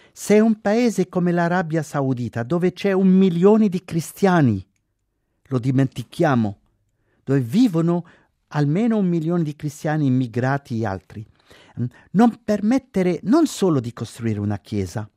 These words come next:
ma di, di, di a-, di pregare, di radunarsi un piccolo gruppo in una stanza del, di un povero indiano immigrato, come è stato il caso, e le mette in prigione. Questo è contro i diritti umani.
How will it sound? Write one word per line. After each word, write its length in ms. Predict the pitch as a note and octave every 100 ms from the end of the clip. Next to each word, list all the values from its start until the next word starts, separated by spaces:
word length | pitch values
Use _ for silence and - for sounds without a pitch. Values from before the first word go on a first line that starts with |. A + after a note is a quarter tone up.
| _ _ _ _ _ - -
ma 280 | C#3 E3 -
di, 460 | A#2+ G#2+ C3 B2+ B2+ _ - _
di, 360 | A2 A#2+ B2
di 160 | A2 A#2+
a-, 160 | C3+ B2+
di 180 | C3 D3+
pregare, 800 | - D#3 D3+ F3 G3 D#3 A#2 -
di 200 | G#2 D3+
radunarsi 920 | E3 E3+ F#3 F3+ G3 D#3+ - D3+ D3 -
un 160 | C#3 -
piccolo 440 | A3 - E3 D#3
gruppo 360 | D3+ G#3 - C#3
in 140 | D3+
una 220 | E3 E3
stanza 520 | C#3+ - G3+ E3 -
del, 220 | A#2+ B2+ A#2+ - -
di 100 | C3+
un 220 | C3 -
povero 560 | - F#3+ D#3+ C#3+ C3+ - - -
indiano 640 | C#3 B2 C3+ F3 E3+ C3
immigrato, 800 | C3 C#3 C#3+ C3 E3 C#3 - C3
come 220 | - B2+
è 40 | A#2+
stato 360 | - B2+ -
il 160 | B2 -
caso, 420 | D#3 B2 G#2 F3 - - _
e 120 | D#3+
le 80 | D3+
mette 300 | F3+ F#3+ D3+
in 140 | A#2
prigione. 520 | - A2 G2 F#2 G#2 - - - - -
Questo 340 | D4 C#4+ -
è 100 | D#3+
contro 320 | - F#3 C#3
i 40 | B2
diritti 420 | A2 A2 - -
umani. 440 | F#2+ F#2 F2 F#2